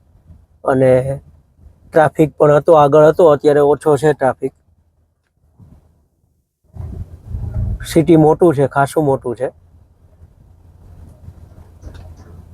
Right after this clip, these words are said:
પેલા આ સિટ-, આનું નામ ચેરાપુંજી હતું, આપણે જે ઓળખીએ છીએ ને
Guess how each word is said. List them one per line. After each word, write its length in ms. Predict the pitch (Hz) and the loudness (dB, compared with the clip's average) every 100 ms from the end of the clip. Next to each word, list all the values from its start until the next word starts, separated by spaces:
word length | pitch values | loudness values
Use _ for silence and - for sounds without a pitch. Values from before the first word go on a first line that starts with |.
| - - - - - - - - - - | -12 -8 -6 -8 -14 -20 -20 -20 -20 -2
પેલા 640 | 160 156 160 160 156 165 160 | 2 4 6 6 4 4 2
આ 40 | |
સિટ-, 440 | 156 - 156 - - | 0 -4 -12 -6 0
આનું 260 | 160 170 | 2 2
નામ 200 | 170 170 | 2 2
ચેરાપુંજી 580 | 151 170 175 151 160 151 | 2 4 4 2 0 0
હતું, 160 | 139 139 | 0 0
આપણે 180 | 139 147 | 0 0
જે 140 | 151 | 2
ઓળખીએ 420 | 156 165 - 214 | 2 2 0 0
છીએ 120 | 226 | 2
ને 140 | 233 | 0